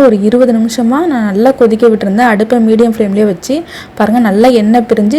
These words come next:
சிக்கன்லாம் வெந்து சூப்பரா ரெடி ஆயிடுச்சு. நல்லா கம கமன்னு நல்ல வாசனையோட சூப்பரான பேச்சுலர்ஸ் சிக்கன் கிரேவி சூப்பரா ரெடி ஆயிடுச்சுங்க. ரொம்ப, ரொம்ப டேஸ்ட்டாக இருக்கும். ரொம்பவே சிம்பிளா ஈஸியா செஞ்சிடலாம். கண்டிப்பா ட்ரை பண்ணி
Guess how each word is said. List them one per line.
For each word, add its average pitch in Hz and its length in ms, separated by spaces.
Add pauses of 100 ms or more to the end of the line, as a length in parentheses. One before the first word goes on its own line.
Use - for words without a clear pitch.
(120)
சிக்கன்லாம் 233 440
வெந்து 220 180 (100)
சூப்பரா 269 440
ரெடி 214 220
ஆயிடுச்சு. 202 300 (400)
நல்லா 240 160 (100)
கம 202 240
கமன்னு 220 320
நல்ல 214 140 (120)
வாசனையோட 202 580 (460)
சூப்பரான 254 580 (440)
பேச்சுலர்ஸ் 254 520 (120)
சிக்கன் 226 320
கிரேவி 214 240 (100)
சூப்பரா 240 400
ரெடி 202 200
ஆயிடுச்சுங்க. 196 360 (460)
ரொம்ப, 247 180 (140)
ரொம்ப 240 260
டேஸ்ட்டாக 214 400
இருக்கும். 254 280 (1300)
ரொம்பவே 285 320 (120)
சிம்பிளா 269 380 (160)
ஈஸியா 240 280 (100)
செஞ்சிடலாம். 202 500
கண்டிப்பா 214 460
ட்ரை 226 180
பண்ணி 208 160